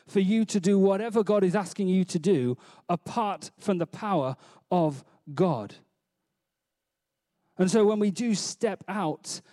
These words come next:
and step into what God is asking of us, and the impossible becomes reality, we are displaying the awesome power and might of God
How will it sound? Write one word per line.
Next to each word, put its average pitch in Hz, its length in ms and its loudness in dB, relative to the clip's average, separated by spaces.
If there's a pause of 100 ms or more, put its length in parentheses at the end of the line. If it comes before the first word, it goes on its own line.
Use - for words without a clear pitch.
(120)
and 175 100 -2
step 190 260 -2
into 202 280 0
what 185 260 2
God 185 200 2
is 170 120 0
asking 185 460 -4
of 202 160 0
us, 135 400 -6 (1080)
and 180 120 -2
the 175 100 2
impossible 185 560 -4
becomes 160 420 -4
reality, 156 720 -4 (320)
we 170 140 2
are 175 120 2
displaying 202 580 -2
the 185 140 -6
awesome 180 400 -2
power 190 480 -2
and 156 180 -6
might 180 300 -6
of 135 220 -6
God 190 440 0